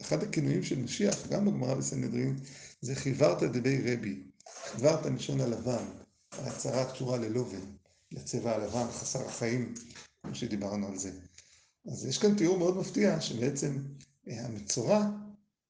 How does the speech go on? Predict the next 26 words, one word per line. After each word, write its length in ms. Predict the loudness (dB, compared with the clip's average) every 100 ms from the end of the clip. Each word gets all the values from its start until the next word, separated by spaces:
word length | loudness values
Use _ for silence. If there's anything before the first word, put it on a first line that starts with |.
| _ -8
או 180 | -4
המשיח, 720 | -4 -2 4 6 6 4 -4 -12 -20 _ _ _
המשיחיות 580 | -10 -8 -6 0 2 2
קשורה 320 | -2 0 2
לצרעת. 760 | 0 0 0 0 -2 -6 -12 -12
המש-, 320 | -10 -8 -10 -12 -10
אה, 340 | -8 -6 -6 -6 -8 -18 -20 _
במובן 220 | -2 2 2
הזה 200 | 2 2
שהמשיחיות, 840 | 0 -2 -4 -6 -2 2 4 4 -2 -12 -18 _ -8
או 100 | -6
התיקון 640 | -6 -2 4 6 4 -2
של 200 | -6 -6
הקודש, 580 | 2 4 4 0 -6 -12 -18 -14
הוא 140 | -4 4
לא 200 | 6 6
רק 120 | 4
תיקון 340 | -4 -2 -2
של 160 | 0 -2
הקודש 440 | 2 2 2 -2
בתוך 260 | -4 -4 -4
מושגי 360 | -4 -4 -2 -2
הקודש, 640 | 0 0 2 0 -4 -14 -20 _ -6
אלא 140 | -4
זה 140 | 0 0
יכולת, 400 | 4 6 6